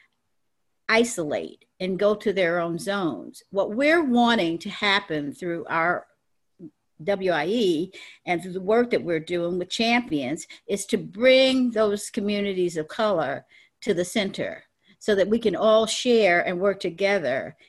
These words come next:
hand in hand to eliminate racism as well as to help with the issues that we are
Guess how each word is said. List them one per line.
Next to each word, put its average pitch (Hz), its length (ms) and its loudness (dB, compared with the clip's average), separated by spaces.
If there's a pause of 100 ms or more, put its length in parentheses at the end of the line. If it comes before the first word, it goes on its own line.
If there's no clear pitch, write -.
(140)
hand 202 260 0
in 175 120 0
hand 165 640 -2 (500)
to 202 480 2
eliminate 202 480 2
racism 202 640 2
as 180 160 -2
well 220 400 2
as 170 480 -2 (240)
to 208 100 -4
help 233 480 2
with 175 300 -2
the 202 180 -4
issues 160 540 -2
that 170 220 -4
we 180 240 -2
are 151 400 -4